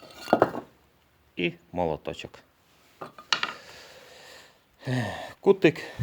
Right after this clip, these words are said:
кусачки. Коротше, такі справи. Так що, е, це відео я буду вже викладати. Хочу зробити свій канал.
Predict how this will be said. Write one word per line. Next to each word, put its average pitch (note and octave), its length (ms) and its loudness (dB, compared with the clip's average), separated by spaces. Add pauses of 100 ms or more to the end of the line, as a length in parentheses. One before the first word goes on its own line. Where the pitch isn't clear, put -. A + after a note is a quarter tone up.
кусачки. D#3 600 4 (1300)
Коротше, B2 340 2
такі - 200 -6
справи. F2 420 2 (1700)
Так A2+ 200 4
що, G#2+ 340 4 (460)
е, - 40 -20
це D3 180 8
відео B2 300 8
я A2 140 12
буду G2+ 240 4
вже G2 160 4
викладати. G2+ 680 4 (760)
Хочу F#2 320 -4
зробити F2+ 400 -2
свій F2 220 -8
канал. A#2 440 -2